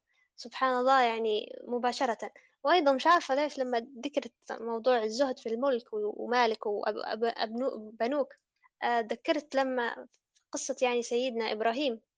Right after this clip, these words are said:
مع سيدنا إسماعيل، كيف أمر الله عز وجل بذبحه.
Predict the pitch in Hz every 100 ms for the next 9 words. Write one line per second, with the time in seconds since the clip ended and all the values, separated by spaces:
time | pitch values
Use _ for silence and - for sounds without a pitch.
0 | _ _ - 214 226 220 226 220 214 214
1 | 214 - - 240 247 220 - - 220 226
2 | 240 208 247 - 240 220 208 226 226 208
3 | 214 214 233 220 220 233 -